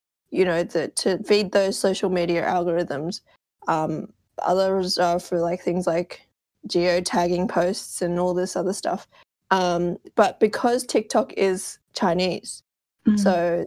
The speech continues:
Speaker 1: this article, of course, went into, you know, the usual about the Chinese and how they're invading people's privacy and everything. And then
Speaker 2: Yeah.
Speaker 1: what I found so, like,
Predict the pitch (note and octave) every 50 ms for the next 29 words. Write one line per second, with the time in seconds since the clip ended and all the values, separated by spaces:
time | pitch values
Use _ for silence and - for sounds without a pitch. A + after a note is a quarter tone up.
0 | - _ F#3+ G3 - - - - - - _ _ - G3+ F#3+ G3 G3+ G#3+ - -
1 | G3+ F#3+ F#3 F#3 - - G3 A#3+ - - - F3+ - - F3+ F#3 F#3+ - - F3+
2 | D#3+ E3+ F#3 E3 D3+ G2+ F#2 G#3 - _ _ _ _ _ _ _ _ - G3+ F#3+
3 | F#3 F#3 F#3 F#3+ F3+ F#3+ F#3 D#3 B2 D#3+ - - - D#3+ - - _ _ _ _
4 | _ _ _ _ - F#3 - - - - C3+ B2 G2 D2 - - - - _ _
5 | _ _ _ _ _ _ _ - F#3 F#3+ E3 C3+ D3 - G#3 - - F3+ C#3 C3+
6 | D3+ E3+ E3+ - - D3+ - - D#3+ G3 - - - - F#3+ F3+ E3 F3+ F3 F3
7 | E3+ E3 F3 - - F#3 F3 E3+ E3 F3 - - G3+ G3+ G3 G3 G#3 - - F#3+
8 | F#3 F3+ F3 E3 D#3 E3+ D#3+ D#3+ F3+ G3+ - E3 - - D#3 - - F3+ F3+ F3+
9 | F#3+ F#3+ G3 G3 G3 G#3+ G#3+ G#3 A3 C4 C#4 A#3+ G3 F#3 - _ _ _ _ _
10 | - A3 A3+ A#3 A3+ A3 A3 - A3+ A3 A3+ A#3 A#3 A3+ - - A3 - - -
11 | A3 A3 A3+ A#3 A#3 A#3+ A#3+ A#3 A3+ G#3 - _ _ _ _ _ - G#3 G3 G3
12 | F#3+ - - -